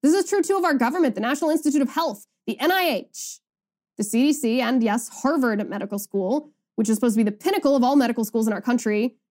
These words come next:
They are also trying, actively making an effort to divorce sex from medicine altogether. They are instead championing the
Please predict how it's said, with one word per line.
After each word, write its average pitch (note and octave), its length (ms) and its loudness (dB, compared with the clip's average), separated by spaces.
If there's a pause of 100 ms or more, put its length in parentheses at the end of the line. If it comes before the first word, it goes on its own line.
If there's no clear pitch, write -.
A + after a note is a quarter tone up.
(680)
They A#3+ 80 4
are C#4+ 100 2
also D4+ 260 2
trying, A#3 500 -2 (100)
actively E4 600 0
making D#4+ 360 4
an D#4 60 0
effort A#3 580 -4 (1040)
to - 80 0
divorce A3+ 680 0 (300)
sex - 540 -6
from A#3+ 180 2
medicine A3+ 380 -2
altogether. G3+ 640 -6 (920)
They A#3 120 4
are A3+ 120 2
instead A3 360 0
championing B3 840 0 (1500)
the - 200 -4